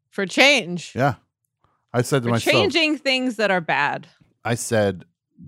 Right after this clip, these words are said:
Speaker 2: "Julie's such a rescue ranger. Her name might as well be Chip 'n Dale." And you were at Chippendales when I, uh, called you, and you were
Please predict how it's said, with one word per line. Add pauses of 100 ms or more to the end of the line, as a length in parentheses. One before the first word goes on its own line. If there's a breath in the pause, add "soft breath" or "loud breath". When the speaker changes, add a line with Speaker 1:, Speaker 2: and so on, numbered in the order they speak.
Speaker 2:
"Julie's
such
a
rescue
ranger. (280)
Her
name
might
as
well
be
Chip
'n
Dale." (1160 loud breath)
And
you
were
at
Chippendales
when
I,
uh, (140)
called
you,
and
you
were